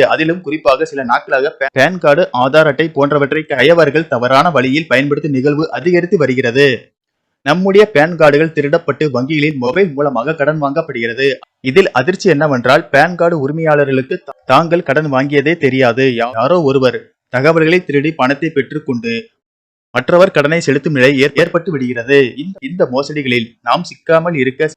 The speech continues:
சில எளிய வழிமுறைகளை கடைபிடித்தாலே போதும். அதை பற்றி இங்கே பார்ப்போம். பான் கார்டு எண்ணை சமூக வலைதளங்கள் அல்லது பாதுகாப்பற்ற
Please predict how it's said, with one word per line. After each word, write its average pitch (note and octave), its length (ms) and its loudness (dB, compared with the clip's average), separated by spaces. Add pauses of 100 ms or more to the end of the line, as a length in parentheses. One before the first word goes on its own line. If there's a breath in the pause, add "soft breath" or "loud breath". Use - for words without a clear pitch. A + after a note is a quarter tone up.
சில F3 220 2
எளிய D#3+ 260 2
வழிமுறைகளை C#3+ 560 0
கடைபிடித்தாலே C#3+ 800 0
போதும். B2 360 -6 (120)
அதை D#3 220 -6
பற்றி D#3+ 300 -4 (100)
இங்கே C3+ 320 -2
பார்ப்போம். A#2+ 600 0 (360)
பான் D3+ 260 2
கார்டு D#3 220 2
எண்ணை B2 280 0
சமூக C3+ 340 -4
வலைதளங்கள் C3+ 600 0
அல்லது C3 300 -4
பாதுகாப்பற்ற D3 580 -2